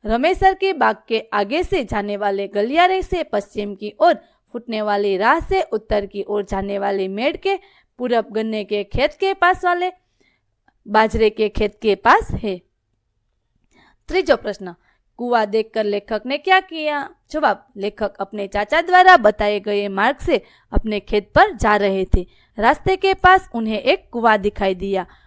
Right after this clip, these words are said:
उन्होंने फिल्मों में देखा था कि हीरोइन कुएं पर पानी भरती है और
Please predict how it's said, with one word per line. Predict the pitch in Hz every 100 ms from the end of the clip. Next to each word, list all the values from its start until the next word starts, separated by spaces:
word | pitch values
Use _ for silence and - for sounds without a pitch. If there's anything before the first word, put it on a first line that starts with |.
| -
उन्होंने | 220 220 208 202 196
फिल्मों | 220 285 359 381
में | 392 370
देखा | 226 220 202
था | - 196
कि | 190 185 - _ -
हीरोइन | 220 294 370 392
कुएं | 381 - 240 220
पर | - 269 392
पानी | - 226 226
भरती | 208 208 196 202 202
है | 190 -
और | 339 -